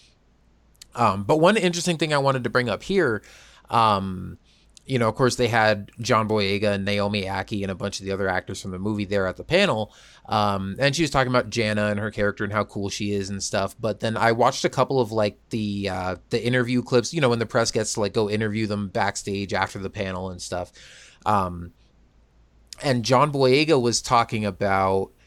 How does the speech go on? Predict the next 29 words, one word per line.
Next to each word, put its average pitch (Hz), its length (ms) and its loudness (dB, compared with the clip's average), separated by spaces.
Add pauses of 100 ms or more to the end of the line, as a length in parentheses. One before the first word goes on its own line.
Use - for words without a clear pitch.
(280)
uh, 95 520 2
just 202 280 -2
how 175 200 4
much 180 180 4
he 175 100 0
enjoyed 127 380 0
playing 113 320 -2
Finn 113 260 -2
in 107 100 -4
this 104 180 -4
movie 107 240 -4
and 101 80 -4
how 107 120 2
for - 180 -2
the 104 120 -4
first - 480 -4
two 120 240 -2
movies, 107 540 -4
Finn 107 360 -4
is, 101 160 -4
like, 98 180 -6
struggling 98 500 -2
to 95 80 -4
find 95 260 -4
his 92 100 -10
place 139 480 -2
and 101 220 -6
find 104 460 0
out, 98 340 2